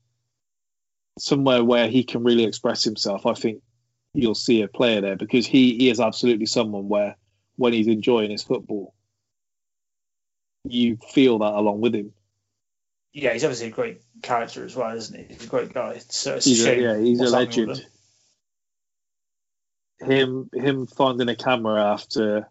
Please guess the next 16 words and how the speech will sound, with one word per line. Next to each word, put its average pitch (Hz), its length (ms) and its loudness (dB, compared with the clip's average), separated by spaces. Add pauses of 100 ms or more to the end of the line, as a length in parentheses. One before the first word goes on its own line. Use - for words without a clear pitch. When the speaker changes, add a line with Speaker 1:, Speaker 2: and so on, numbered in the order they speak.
Speaker 1:
that 107 180 -4
Champions 110 480 -4
League 110 240 0
win, 104 260 -2
saying, 104 260 -4
"That's 110 160 -8
for 123 100 -8
my 107 140 -4
Goonies." 101 600 -4 (440)
Speaker 2:
<laughs> - 160 -10
Speaker 1:
That's 175 1300 2
my 123 200 2
man 123 320 2
right 110 180 -2 (420)
there. - 480 -4 (1900)
Um, 123 440 -2